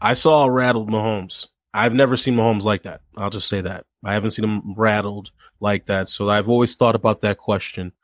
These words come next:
Um, he would be talented, but would he be,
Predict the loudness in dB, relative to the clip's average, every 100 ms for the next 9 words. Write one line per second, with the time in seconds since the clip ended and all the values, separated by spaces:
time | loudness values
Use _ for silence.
0 | _ _ -18 -16 -16 -20 _ _ -6 0
1 | 0 2 0 0 2 0 0 -10 -10 _
2 | _ _ _ _ _ _ _ _ _ _
3 | _ -2 0 2 0 0 -6 -4 0 2
4 | 2 -2